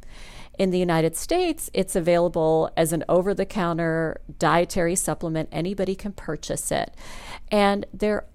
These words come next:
are no labeling requirements for supplements beyond just, um, a standard statement that says, "This product has not been evaluated by the F D A."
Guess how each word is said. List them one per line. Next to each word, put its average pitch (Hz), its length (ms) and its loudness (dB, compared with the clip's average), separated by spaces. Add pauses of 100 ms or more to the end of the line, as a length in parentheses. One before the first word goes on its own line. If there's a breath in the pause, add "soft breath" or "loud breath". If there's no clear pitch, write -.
are 269 540 2
no 190 560 0
labeling 165 760 -2
requirements 156 960 -2
for 160 200 -6
supplements 156 800 -2
beyond 185 520 2
just, 156 460 -2 (560 loud breath)
um, 151 420 0 (380)
a 175 100 0
standard 170 600 0
statement 160 560 0
that - 180 -4
says, 147 640 0
"This 160 480 0
product 156 460 -2
has 156 140 -4
not 147 200 -4
been 151 100 -2
evaluated 143 640 -2
by 139 160 -2
the 143 180 -4
F - 220 -8
D 147 220 -2
A." 151 340 0